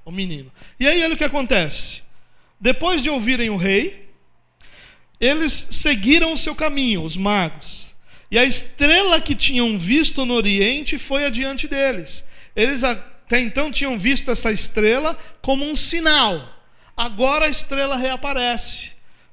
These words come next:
Talvez esses magos tivessem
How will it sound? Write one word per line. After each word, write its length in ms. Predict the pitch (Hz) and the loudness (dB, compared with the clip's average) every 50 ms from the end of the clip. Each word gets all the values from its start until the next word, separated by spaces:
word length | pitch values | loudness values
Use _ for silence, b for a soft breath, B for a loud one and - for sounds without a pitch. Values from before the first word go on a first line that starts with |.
| b | b
Talvez 1000 | - 214 202 190 - 160 208 233 262 262 254 220 202 185 170 143 - - - - - | -2 -2 -2 -2 -2 -2 -2 0 0 0 -2 -2 -4 -6 -8 -6 -6 -6 -6 -6 -6
esses 260 | - - 190 170 151 | -6 -6 -6 -6 -8
magos 440 | 165 190 190 185 185 190 185 - - | -6 -4 -2 -2 -2 -2 -2 -2 -4
tivessem 720 | - 202 170 165 185 196 190 190 - - 185 180 175 - | -4 -4 -4 -4 -4 -4 -2 -2 -2 -2 -4 -4 -6 -8